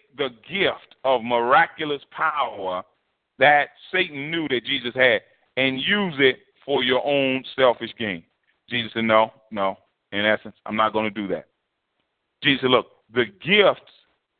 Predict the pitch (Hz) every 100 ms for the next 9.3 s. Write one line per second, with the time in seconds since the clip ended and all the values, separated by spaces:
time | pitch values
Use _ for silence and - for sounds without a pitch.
0 | _ 120 117 110 143 165 170 156 139 120
1 | 151 139 101 95 85 95 _ 196 214 -
2 | - 131 131 - 113 135 113 _ _ -
3 | 113 123 139 156 - 120 165 139 - -
4 | 117 110 117 135 139 135 - 123 - 110
5 | - 123 113 87 _ _ _ _ 117 113
6 | 110 135 147 131 120 117 117 110 107 117
7 | 147 120 _ _ - 113 104 - 135 120
8 | 110 - 120 - 110 95 95 101 98 87
9 | 98 80